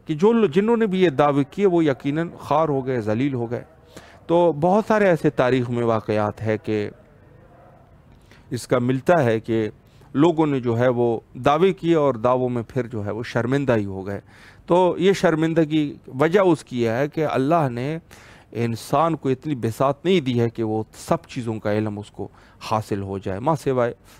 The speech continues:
ये खासान इलाही जो अहल बैत है इनके पास इन चीज़ों का, अ, इल्म जो है वो होता है। तो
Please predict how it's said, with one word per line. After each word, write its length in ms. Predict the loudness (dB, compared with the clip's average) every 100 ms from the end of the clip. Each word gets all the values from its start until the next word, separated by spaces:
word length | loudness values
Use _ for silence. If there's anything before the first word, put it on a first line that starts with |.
| -10 -4
ये 80 | -2
खासान 640 | -2 -4 0 0 2 -2 -6 _ _ _
इलाही 340 | 0 2 0 -4
जो 260 | -4 -6 -6 -18 -20 -8
अहल 260 | -8 -6 -2
बैत 360 | 2 2 0
है 180 | -4 -4 -4
इनके 220 | -2 -2
पास 380 | -2 -6 -8 -14
इन 140 | -12 -12
चीज़ों 340 | -10 -10 -8
का, 220 | -6 -8 -10 _ _ -20 -20 _
अ, 300 | -12 -10 -12 -16 _ _ -20 -16 -2
इल्म 300 | 2 4 2
जो 120 | -2
है 140 | -2 -4
वो 120 | -4
होता 380 | -8 -10 -8 -10
है। 140 | -10
तो 340 | -2 0 0